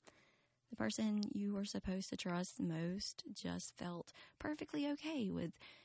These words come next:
exploiting your trust for five years. What kind of person actually does that? And much like a broken mirror, you can glue the pieces back together, but it's never going to be the same as it was before.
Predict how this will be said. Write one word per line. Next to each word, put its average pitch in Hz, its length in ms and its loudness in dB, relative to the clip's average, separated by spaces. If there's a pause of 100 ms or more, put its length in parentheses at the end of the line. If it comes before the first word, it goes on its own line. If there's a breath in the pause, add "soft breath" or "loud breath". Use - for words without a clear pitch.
(160 loud breath)
exploiting 226 640 2
your 208 120 2
trust 226 300 0
for - 80 -2
five - 300 -4
years. - 480 -8 (340 loud breath)
What 262 140 -2
kind 302 160 2
of 311 80 0
person 240 400 0
actually 202 400 -2
does 190 300 -4
that? 180 300 -2 (1000 soft breath)
And 262 400 4 (760 soft breath)
much 196 380 4
like 247 160 0
a 214 80 2
broken 196 400 2
mirror, 202 480 2 (640 soft breath)
you 220 200 6
can 226 180 6
glue 190 300 2
the 214 100 0
pieces 196 380 -2
back 190 240 -2
together, 208 560 0 (140)
but - 100 -6
it's - 120 -4
never 302 360 4
going 262 240 4
to 254 80 2
be 262 100 0
the 262 120 0
same 262 460 2
as 240 140 2
it - 100 0
was 220 220 0
before. 220 720 0